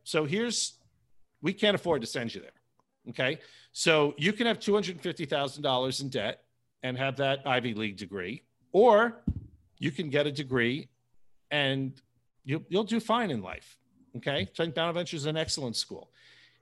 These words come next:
And she made that choice to go there. And then she moved to New York, and she's written books now on investing and mostly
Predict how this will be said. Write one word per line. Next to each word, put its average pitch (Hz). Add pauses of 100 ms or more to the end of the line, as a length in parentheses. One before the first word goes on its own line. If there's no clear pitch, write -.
(100)
And 170
she 277
made 240
that 110
choice -
to 123
go 117
there. 90 (360)
And 151
then 175
she 170
moved 160
to 151
New 123
York, 202
and 127
she's -
written 120
books 175
now 147 (100)
on 104
investing 131
and 107
mostly 127